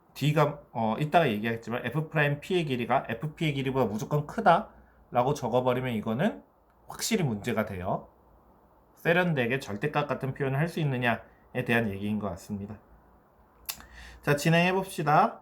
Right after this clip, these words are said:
일단 주어진 식을 우리가 익숙히 보고 있는 쌍곡선의 식으로 바꾸면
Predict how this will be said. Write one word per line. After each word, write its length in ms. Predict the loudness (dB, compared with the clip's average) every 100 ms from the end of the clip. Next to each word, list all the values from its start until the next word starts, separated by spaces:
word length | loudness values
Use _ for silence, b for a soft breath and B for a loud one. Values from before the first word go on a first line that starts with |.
| -14
일단 280 | -4 -2 -2
주어진 440 | 0 0 2 0
식을 500 | 0 -2 0 2 0
우리가 240 | 0 -2 0
익숙히 420 | -2 -6 -4 0
보고 280 | 2 4 2
있는 360 | 4 2 2
쌍곡선의 540 | 2 2 0 -2 -4 -4
식으로 260 | -2 -2 -2
바꾸면 520 | -4 -2 2 2